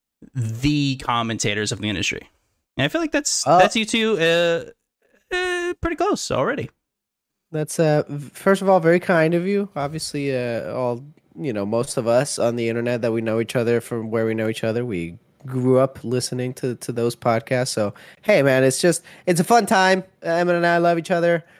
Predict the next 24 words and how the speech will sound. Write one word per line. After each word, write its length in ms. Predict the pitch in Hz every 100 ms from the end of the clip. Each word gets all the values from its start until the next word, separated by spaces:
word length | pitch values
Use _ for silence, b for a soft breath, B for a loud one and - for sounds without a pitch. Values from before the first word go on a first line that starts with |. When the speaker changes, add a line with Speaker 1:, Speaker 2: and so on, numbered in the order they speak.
| b _
Speaker 2:
We're 140 | - 147
great. 380 | 143 147 147 -
We 140 | 139
love 220 | 135 143
doing 200 | 143 139
shows 260 | 135 139 139
together, 420 | 147 139 135 135
and 80 | 123
hopefully 420 | 127 127 139 127
we 220 | 127 123 127
don't, 360 | 123 123 120 _ b _ _ _
uh, 220 | 117 113
have 200 | 113 120
a 140 | 123 117
huge 300 | 113 123 -
falling 340 | 120 120 113
out 220 | 110 107 -
in 200 | 113 107
a 40 |
few 160 | - 101
years. 300 | 92 - - -
Speaker 1:
Oh, 560 | 214 233 139 117 120
I 140 | - 147
mean, 440 | 151 127 117